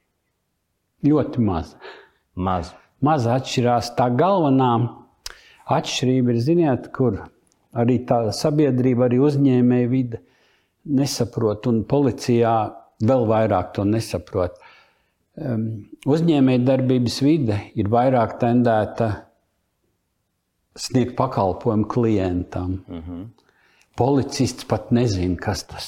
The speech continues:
Speaker 1: ir. Viņš nenojauš. Mediķis zina,
Speaker 2: Nu,
Speaker 1: kas
Speaker 2: daži
Speaker 1: ir
Speaker 2: nojauš.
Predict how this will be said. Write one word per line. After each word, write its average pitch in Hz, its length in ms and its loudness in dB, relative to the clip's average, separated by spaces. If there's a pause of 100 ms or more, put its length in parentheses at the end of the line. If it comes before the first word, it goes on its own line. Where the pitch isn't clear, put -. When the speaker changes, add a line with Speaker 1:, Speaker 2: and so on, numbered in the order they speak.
Speaker 1:
ir. 90 180 -2 (960)
Viņš - 280 -4
nenojauš. 90 920 2 (720)
Mediķis 127 680 0
zina, 127 160 4
Speaker 2:
Nu, - 60 2
Speaker 1:
kas 165 160 2
Speaker 2:
daži 147 100 2
Speaker 1:
ir 147 80 4
Speaker 2:
nojauš. - 380 -4